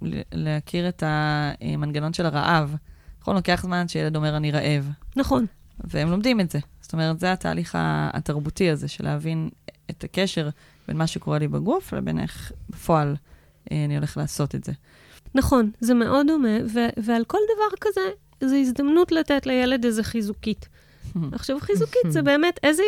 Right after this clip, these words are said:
Speaker 2: יופי שאתה כבר יודע להגיד לי כשאתה צריך קקי. איזה יופי שאתה כבר שם לב לגוף שלך. איזה יופי שאתה מכיר את הגוף שלך." ובהמשך אנחנו נעודד אותו לא רק להגיד שהקקי הולך לבוא, אלא גם, "בוא נלך וננסה,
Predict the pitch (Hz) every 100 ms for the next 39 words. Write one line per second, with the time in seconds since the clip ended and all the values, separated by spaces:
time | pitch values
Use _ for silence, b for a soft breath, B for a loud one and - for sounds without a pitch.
0 | 415 403 - 262 233 - - 247 - 262
1 | 240 254 254 254 294 320 302 285 262 277
2 | 262 - 247 226 220 220 220 247 - 202
3 | 190 - - - 262 262 247 - 254 247
4 | 247 226 214 214 226 220 214 196 226 208
5 | 196 - 185 175 - 185 b b b b
6 | b 233 233 247 - 254 247 233 220 -
7 | 254 247 240 214 185 180 - 185 180 170
8 | 170 b b b b b b b b b
9 | 208 240 233 240 240 392 453 403 339 -
10 | 254 240 233 220 214 247 269 339 285 277
11 | 277 _ _ 240 269 330 - 269 226 208
12 | 269 254 190 - _ - 220 214 226 269
13 | 254 247 247 277 262 370 370 277 247 254
14 | 277 285 269 254 - 262 247 220 196 -
15 | 196